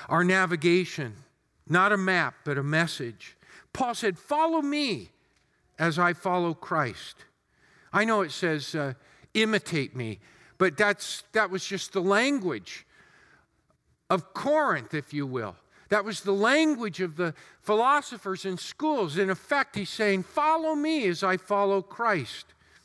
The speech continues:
You know, there's a message that we keep true to. That's what Paul is saying in verse two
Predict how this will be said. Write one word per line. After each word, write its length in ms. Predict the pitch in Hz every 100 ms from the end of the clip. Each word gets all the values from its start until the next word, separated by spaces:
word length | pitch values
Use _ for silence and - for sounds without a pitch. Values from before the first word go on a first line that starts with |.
| _ _ _ _ _ _ _ _ -
You 100 | 202
know, 100 | 233
there's 240 | 226 202
a 80 | 185
message 840 | 180 180 233 269 - 165 127 -
that 180 | 175 151
we 100 | 170
keep 400 | 170 - 180 -
true 340 | - - 233 226
to. 360 | - 131 110 - _ _ _ _ _ _ _ _ _ _ _ _ _ _ _ _ _ - - _ _ _ _ -
That's 300 | 208 240 -
what 220 | 196 -
Paul 320 | 208 202 185
is 100 | 170
saying 460 | - 220 220 196 165
in 140 | 156
verse 340 | 139 165 165 -
two 440 | - 247 214 123